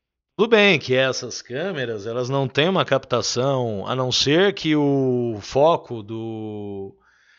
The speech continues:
é, do ar-condicionado esteja diretamente voltado para o microfone, elas não captam áudio muito bem. Mas, de qualquer maneira, o nível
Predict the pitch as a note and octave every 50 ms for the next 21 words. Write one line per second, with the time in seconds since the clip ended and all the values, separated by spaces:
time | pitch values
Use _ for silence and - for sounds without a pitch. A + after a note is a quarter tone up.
0 | _ _ _ _ _ _ _ _ - C3 A#2+ A2+ A2+ A2+ A2+ A2 A2 A2 A2 A2
1 | G#2+ G#2+ G#2+ G#2 G#2+ G#2+ G#2+ G#2 G#2 A2 A#2 A#2 A#2+ A2+ A#2+ B2+ C3 C3+ A#2+ -
2 | B2+ B2+ B2 - - C3 B2 A#2+ B2 B2 B2 A#2+ A#2+ A#2 A#2+ G#2+ - - - -
3 | A#2+ B2 A2+ G#2 A#2 G#2+ G#2+ A2+ A#2+ C3+ D3+ D3+ - C3+ B2+ B2 B2 B2 B2 B2
4 | A#2 - - A#2+ A2+ G2+ A2+ A#2+ A#2 A2+ - - A#2 A2+ A2 - - A2+ G#2+ G#2+
5 | A2 G#2 - G#2+ G2+ - - A#2 C#3 D#3+ E3+ D3+ A#2 F#2+ _ _ _ - - -
6 | - - - A#2+ B2 A#2+ B2+ E3+ F#3+ F#3+ - F3+ F#3 F#3+ F#3+ - E3+ D#3 C#3+ C3+
7 | C#3 C#3+ C#3+ C3+ C#3 C3+ C#3 C#3+ C3 - B2+ A2 G#2+ A#2 A#2+ A#2 A2+ G2+ E2+ -
8 | _ _ _ _ _ _ - - B2 A2 G#2 D3+ C#3 - E3+ E3+ D#3+ D3 C3 C3
9 | C3+ D3 E3 E3+ E3+ E3+ E3 D#3 D3 C#3+ C#3 C3 B2 A#2+ B2+ C3 C3 B2+ B2+ B2
10 | A#2+ A#2+ B2+ D3 F3 G3+ G#3 E3+ B2 B2 B2+ A2+ A2 G#2 G2 F#2